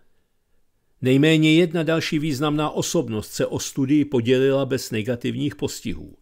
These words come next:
Doktor Peter McCulloch, kardiolog, sdílel na Twitteru snímek obrazovky článku The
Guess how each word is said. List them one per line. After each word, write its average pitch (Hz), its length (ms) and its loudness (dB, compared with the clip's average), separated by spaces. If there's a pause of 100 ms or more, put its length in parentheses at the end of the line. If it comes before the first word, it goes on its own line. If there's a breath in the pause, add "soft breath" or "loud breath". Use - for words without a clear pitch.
(640)
Doktor 135 500 2
Peter 147 400 0
McCulloch, 147 840 0
kardiolog, 120 800 0
sdílel 117 680 0
na 120 140 -4
Twitteru 123 480 -2
snímek 131 520 -4
obrazovky 120 720 -2
článku 123 540 -4
The 120 120 0